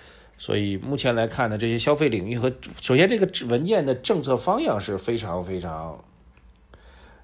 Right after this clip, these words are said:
正确的啊，在这个当口当中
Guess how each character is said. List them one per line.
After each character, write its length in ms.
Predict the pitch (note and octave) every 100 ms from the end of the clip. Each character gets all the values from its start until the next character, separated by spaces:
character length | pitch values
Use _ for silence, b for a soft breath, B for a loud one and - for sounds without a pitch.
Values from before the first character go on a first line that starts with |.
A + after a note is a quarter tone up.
| -
正 180 | - A2+
确 220 | F#2+ -
的 100 | F2
啊， 120 | - C2 E2+
在 140 | F#2
这 160 | E3 D3
个 280 | A2 G2
当 320 | F#2 - B2 B2+
口 220 | - D#2
当 240 | D#2+ G2
中 320 | F#2+ F2+ E2